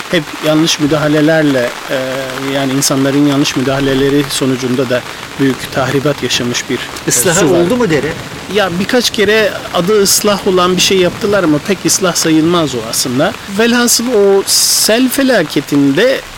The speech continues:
Speaker 1: e, çok sarsıldık. Ortalığı yeniden toparlayabilmek için çok büyük bir vakit harcadık. Hatta ben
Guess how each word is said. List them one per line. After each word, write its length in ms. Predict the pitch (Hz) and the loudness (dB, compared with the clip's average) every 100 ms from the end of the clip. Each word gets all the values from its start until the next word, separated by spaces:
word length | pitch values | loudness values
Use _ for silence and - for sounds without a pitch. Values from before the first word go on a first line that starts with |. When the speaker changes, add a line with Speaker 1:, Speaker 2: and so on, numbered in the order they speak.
| - - | -10 -2
Speaker 1:
e, 360 | 156 151 147 143 147 | 0 2 0 -2 -2
çok 220 | 233 - | -2 0
sarsıldık. 600 | 160 123 - 127 110 107 - 160 | 0 0 -2 -2 -4 -8 -2 0
Ortalığı 480 | 151 165 156 170 165 - 147 | 0 0 2 2 0 -4 0
yeniden 400 | 156 156 160 156 | 2 4 4 2
toparlayabilmek 840 | 156 147 151 151 156 151 156 165 | 0 0 2 2 2 2 2 0
için 220 | - 165 | -2 -2
çok 200 | 147 175 151 147 | 0 -2 -4 -2
büyük 240 | 127 - | -2 -2
bir 100 | 117 - - - - - | -6 -6 -12 -14 -14 -8
vakit 280 | 123 - 127 | -6 -6 -2
harcadık. 440 | 123 113 120 165 | -2 -2 -2 -2
Hatta 260 | 156 - 135 | -2 0 2
ben 120 | 143 | 4